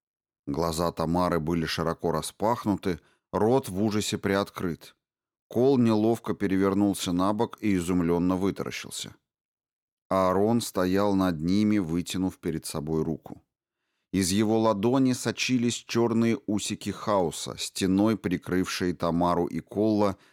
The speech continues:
от летящих в них осколков стекла и хрусталя с разбившейся люстры.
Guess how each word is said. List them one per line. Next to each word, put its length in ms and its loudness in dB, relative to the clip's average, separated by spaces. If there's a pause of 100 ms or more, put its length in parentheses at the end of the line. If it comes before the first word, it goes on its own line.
(200)
от 200 -2
летящих 640 0
в 80 0
них 260 2
осколков 600 -2
стекла 500 -2
и 140 -6
хрусталя 640 -2
с 120 -8
разбившейся 760 -4
люстры. 460 -6